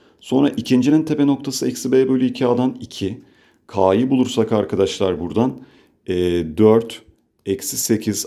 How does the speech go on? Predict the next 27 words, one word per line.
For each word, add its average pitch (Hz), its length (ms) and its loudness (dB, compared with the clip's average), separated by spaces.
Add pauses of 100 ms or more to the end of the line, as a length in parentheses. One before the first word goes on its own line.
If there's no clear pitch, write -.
artı 98 380 0
birden 107 580 -4
eksi 107 320 -4
üç 101 200 -4
oldu. 80 280 -4
O 123 80 -2
zaman 123 400 2 (360)
B 120 300 4
noktası 104 480 -4
da 113 240 -2 (500)
ikiye 113 380 0
eksi 107 420 -4
üç 127 180 -2
olduğu 131 280 4
için 131 340 -2
simetriği 117 680 -2
x - 240 -6
eksenine 95 440 -2
göre 101 320 -2
ikiye 110 320 0
üç - 220 -6
olur. - 240 -12 (340)
Şimdi 120 240 -2
analitik 120 500 -2
düzlemde 127 500 0
bakarsak 120 500 -4
arkadaşlar 90 600 -6